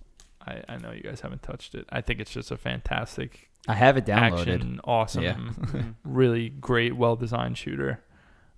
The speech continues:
Speaker 1: Um, but we could, we could cut it f-, we could cut it from this list. Uh, I'm looking at my list again, and so right now the only games that we haven't added or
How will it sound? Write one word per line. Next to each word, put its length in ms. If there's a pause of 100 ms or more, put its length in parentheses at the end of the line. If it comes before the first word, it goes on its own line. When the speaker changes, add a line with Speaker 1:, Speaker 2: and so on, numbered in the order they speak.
(120)
Speaker 1:
Um, 640 (480)
but 160
we 100
could, 260
we 120
could 120
cut 160
it 100
f-, 60 (100)
we 120
could 100
cut 160
it 60
from 180
this 220
list. 340 (1040)
Uh, 480
I'm 140
looking 160
at 40
my 200
list 260
again, 880 (160)
and 600 (960)
so 140
right 320
now 320
the 120
only 160
games 300
that 100
we 100
haven't 580
added 400
or 380